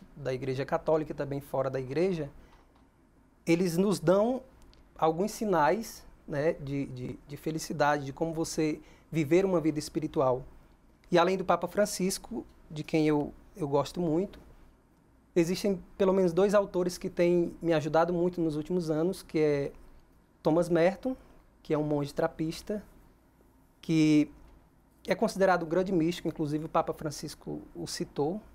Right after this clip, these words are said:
na visita aos Estados Unidos, como um dos grandes místicos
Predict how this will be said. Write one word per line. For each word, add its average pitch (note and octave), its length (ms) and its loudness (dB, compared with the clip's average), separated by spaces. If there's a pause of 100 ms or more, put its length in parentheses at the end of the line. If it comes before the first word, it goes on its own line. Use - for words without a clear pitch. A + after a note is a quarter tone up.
na D3 140 -6
visita C3 600 -6
aos C3 140 -6
Estados C3+ 380 -8
Unidos, D#3+ 500 -6 (600)
como F3+ 260 4
um - 20 0
dos F#3 200 -2
grandes F#3+ 320 2
místicos F#3 680 -2